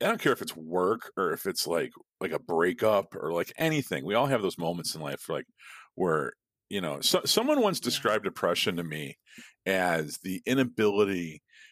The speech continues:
Speaker 1: to imagine a better day.
Speaker 2: Okay.
Speaker 1: And that when you get struck down with depression, it's because you don't,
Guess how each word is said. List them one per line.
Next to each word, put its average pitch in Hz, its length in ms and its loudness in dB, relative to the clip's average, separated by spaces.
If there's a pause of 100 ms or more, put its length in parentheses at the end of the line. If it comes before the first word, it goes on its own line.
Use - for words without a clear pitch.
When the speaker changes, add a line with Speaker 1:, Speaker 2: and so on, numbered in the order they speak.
(140)
Speaker 1:
to 98 200 0
imagine 85 460 -2
a 80 40 -8
better 73 280 -8
day. - 300 -8 (840)
Speaker 2:
Okay. 403 300 -4
Speaker 1:
And 92 160 0
that 92 140 0 (240)
when 107 220 2
you 117 120 0
get 123 140 2
struck 113 260 0
down 101 240 -2
with 101 140 -4
depression, 85 640 -2
it's - 180 -8
because 82 400 -6
you 87 120 -8
don't, 80 320 -4